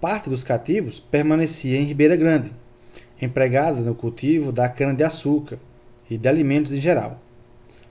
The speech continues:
Além de ser responsáveis pela coleta de água, de modo a garantir o abastecimento das embarcações.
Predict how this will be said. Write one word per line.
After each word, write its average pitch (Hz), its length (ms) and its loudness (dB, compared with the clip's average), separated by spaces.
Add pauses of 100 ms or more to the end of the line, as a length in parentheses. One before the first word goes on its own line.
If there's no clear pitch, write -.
(120)
Além 175 320 0
de 214 60 -4
ser 208 140 2
responsáveis 165 720 -2
pela 143 260 0
coleta 131 320 0
de 151 160 0
água, 135 480 2 (640)
de 127 220 0
modo 151 400 2
a 127 140 6
garantir 127 420 0
o 151 40 4
abastecimento 139 720 -2
das 120 180 0
embarcações. 135 760 -6